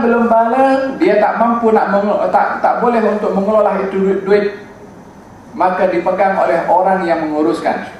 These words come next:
Bila mana sudah baligh, kena mesti diserahkan kepada anak yatim tersebut dengan syarat. Dengan syarat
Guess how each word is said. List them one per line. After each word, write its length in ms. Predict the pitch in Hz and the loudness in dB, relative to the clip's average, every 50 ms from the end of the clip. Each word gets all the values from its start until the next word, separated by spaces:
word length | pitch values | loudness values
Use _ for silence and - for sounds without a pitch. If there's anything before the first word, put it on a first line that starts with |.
| - - 123 | -12 -4 -2
Bila 160 | 160 175 185 | 0 0 2
mana 240 | 202 262 277 277 269 | 2 2 2 0 0
sudah 320 | 247 233 226 240 220 214 | -2 0 0 0 0 0
baligh, 560 | 220 233 233 233 247 254 254 247 233 - - | 0 0 0 2 2 2 0 0 -2 -4 -4
kena 240 | 247 240 233 214 - | -2 0 0 0 0
mesti 240 | 214 208 196 196 214 | -2 -4 -4 -4 -4
diserahkan 640 | 196 190 185 196 202 196 196 190 - 180 170 160 - | -4 -2 0 0 0 0 0 0 0 -2 -2 -2 -4
kepada 320 | 156 - - - - - - - | -4 -2 -2 0 0 0 -2 -2
anak 180 | 139 139 123 123 131 | -2 -2 0 0 0
yatim 240 | 131 127 123 117 110 - | -2 -2 -4 -6 -6 -6
tersebut 480 | 120 117 - 110 101 104 101 - 117 123 | -6 -6 -6 -6 -6 -4 -6 -6 -4 -4
dengan 320 | 131 131 139 139 135 131 | -4 -4 -2 -4 -6 -4
syarat. 320 | - 139 131 131 135 135 - - - - - - - - - - - - - - - - - - - - - - - - - - - - - - - - - - - - - - - - - - - - - - - - | -2 0 0 0 0 -2 -4 -8 -12 -14 -16 -18 -20 -20 -20 -20 -20 -20 -20 -20 -20 -20 -20 -20 -20 -20 -20 -20 -20 -20 -20 -20 -20 -20 -20 -20 -20 -20 -20 -20 -20 -20 -20 -20 -20 -20 -20 -20 -20 -20 -20 -20 -16 -10
Dengan 240 | - 135 143 156 320 | -6 -2 -2 -2 -2
syarat 320 | - - 220 208 202 196 | 0 0 2 2 2 2